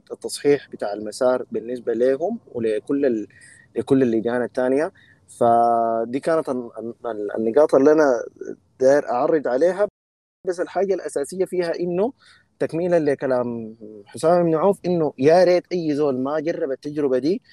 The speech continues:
يدخل ولو بقليل من زمنه وخبرته ومجهوداته، لأنه بجد، بجد الشباب ديل تعبانين، بجد الشباب ديل محتاجين يدعون. بجد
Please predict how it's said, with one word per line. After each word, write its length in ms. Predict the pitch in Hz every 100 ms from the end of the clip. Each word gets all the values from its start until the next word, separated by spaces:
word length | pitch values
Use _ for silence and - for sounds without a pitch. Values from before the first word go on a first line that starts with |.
| _ _ -
يدخل 300 | 185 - 156
ولو 260 | 147 175
بقليل 480 | 170 160 135 147 170
من 160 | 151 139
زمنه 400 | 160 160 170 220 _ _
وخبرته 640 | - - 156 160 147 196 - _
ومجهوداته، 800 | 131 131 120 135 139 165 180 196 - _ _ -
لأنه 220 | 165 180
بجد، 380 | 139 117 151 - -
بجد 320 | 120 - 160 -
الشباب 380 | 120 - 135 143
ديل 160 | 151 135
تعبانين، 580 | 117 104 117 131 165
بجد 280 | 127 113 151
الشباب 400 | 139 - 127 139
ديل 140 | 151 147
محتاجين 540 | 139 - 123 120 151
يدعون. 480 | 139 123 127 196 254 _ _ -
بجد 340 | 127 131 202